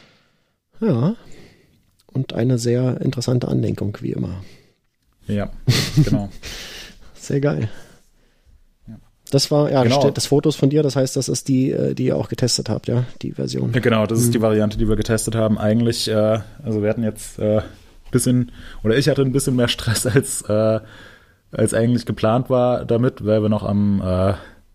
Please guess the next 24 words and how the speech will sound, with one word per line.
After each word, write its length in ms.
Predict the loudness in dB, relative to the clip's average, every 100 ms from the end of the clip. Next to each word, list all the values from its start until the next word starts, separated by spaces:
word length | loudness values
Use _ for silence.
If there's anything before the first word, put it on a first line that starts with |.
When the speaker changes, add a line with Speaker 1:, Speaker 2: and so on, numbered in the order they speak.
| _ _ _ _ _ -4
Speaker 2:
äh, 220 | 0 2
mein 140 | 2 0
Kollege 340 | 0 2 2
Arne 200 | 2 2
und 100 | 2
ich 140 | 0 0
haben 80 | 0
uns 140 | 2
noch 100 | 0
am 300 | 2 2 0 -2
vierundzwanzigsten 960 | 2 2 2 -4 -4 -4 -2 0 2
Dezember 600 | -2 2 0 2 2 2
an 120 | 0 0
Weihnachten 680 | 2 0 -2 0 0 0 -6 -20 _
getroffen, 440 | -8 0 0 2
um 120 | 0 0
die 120 | 0
Produktfotos 720 | 0 0 0 0 0 0 -2
zu 80 | 0
machen, 240 | 0 0
damit 200 | 0 0
Arne 280 | -2 -2 0
das 220 | 0 -2 0
Rad 220 | 0